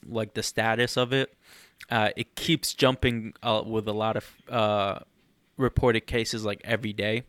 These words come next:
Um, but it is what it is.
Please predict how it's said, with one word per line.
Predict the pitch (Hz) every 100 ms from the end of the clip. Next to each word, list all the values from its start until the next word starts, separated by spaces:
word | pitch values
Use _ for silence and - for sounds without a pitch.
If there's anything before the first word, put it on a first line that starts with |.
| _ _ _ _ _ _ - -
Um, | 117 110 107 104 - - - - - - - - - -
but | 120 135 135 -
it | 139
is | 151 143
what | 139
it | 131
is. | 147 147 131 -